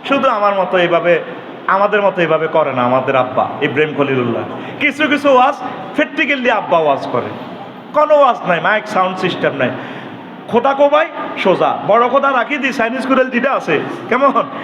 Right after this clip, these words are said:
এটা বড় খোদার ইয়ানে রশি দি, ফিতা দিয়ে লটকাইতেছে,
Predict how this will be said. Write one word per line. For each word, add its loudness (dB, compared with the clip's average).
এটা 2
বড় 2
খোদার 0
ইয়ানে 2
রশি 0
দি, 0
ফিতা 2
দিয়ে 0
লটকাইতেছে, 0